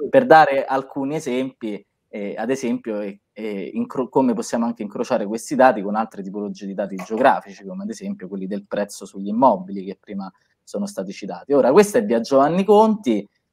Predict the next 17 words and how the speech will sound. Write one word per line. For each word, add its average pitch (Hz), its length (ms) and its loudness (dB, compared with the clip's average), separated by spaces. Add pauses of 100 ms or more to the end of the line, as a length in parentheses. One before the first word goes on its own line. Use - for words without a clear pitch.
(280)
e 107 560 0
questa - 260 0
è - 20 2
la 113 100 2
foto 117 200 4
di 107 60 0
via 107 180 0
Giovanni 117 380 0
Conti, 113 640 -4
dove 98 580 -2
a - 140 0
destra 143 680 4
abbiamo, 101 840 -6 (340)
eh, 95 880 -6
il, 98 380 -8
il 95 100 -12
complesso 131 560 4